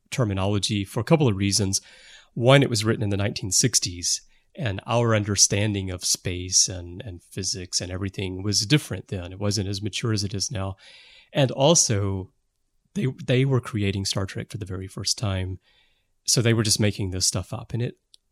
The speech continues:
obviously, it takes time for that to settle in. But at this point, you know, it's pretty well established in the Star Trek universe how all this stuff works. And so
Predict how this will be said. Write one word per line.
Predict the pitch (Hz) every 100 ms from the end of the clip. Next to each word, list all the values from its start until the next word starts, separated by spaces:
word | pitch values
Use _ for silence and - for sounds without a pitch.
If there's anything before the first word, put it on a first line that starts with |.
| _
obviously, | 127 120 110 - 101
it | 98
takes | - -
time | - 117 104 95
for | - 95
that | 95 -
to |
settle | 101 - - 98 95 98
in. | 101 87 90 - - - _ _ -
But | 131
at | 131 127
this | 175 -
point, | - 113 98 90 - - - _ _ _ _ _
you | 120 117
know, | 113
it's | 110
pretty | - 143
well | 135 123
established | 104 - 104 104 98 -
in | 98
the |
Star | 95 104
Trek | 98 98
universe | 107 101 98 95
how | -
all | 95 92
this | 92
stuff | - -
works. | 127 101 - -
And | 107
so | 120 110